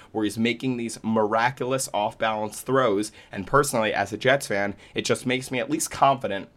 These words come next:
that with the building blocks in place, with Mekhi Becton, Elijah Vera Tucker, Elijah Moore,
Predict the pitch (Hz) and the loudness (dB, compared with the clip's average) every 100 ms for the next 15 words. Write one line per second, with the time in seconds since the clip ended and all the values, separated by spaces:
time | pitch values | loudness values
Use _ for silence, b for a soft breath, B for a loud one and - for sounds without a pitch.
0 | _ _ _ _ _ 120 101 107 123 110 | _ _ _ _ _ 0 2 0 0 -2
1 | 101 120 135 131 127 131 123 117 - 98 | -2 0 0 2 2 2 -4 -6 -2 0
2 | 90 - b b - 101 - - 104 - | 0 -6 b b -4 -2 -2 -6 -2 4
3 | 123 127 113 113 - 107 95 107 110 113 | 4 4 0 -4 -4 -6 -4 -4 -4 -4
4 | 113 110 - 101 104 98 101 101 104 104 | -4 -2 -2 -2 -2 -4 -2 -4 -4 -4
5 | 107 101 98 98 | -2 -2 0 -2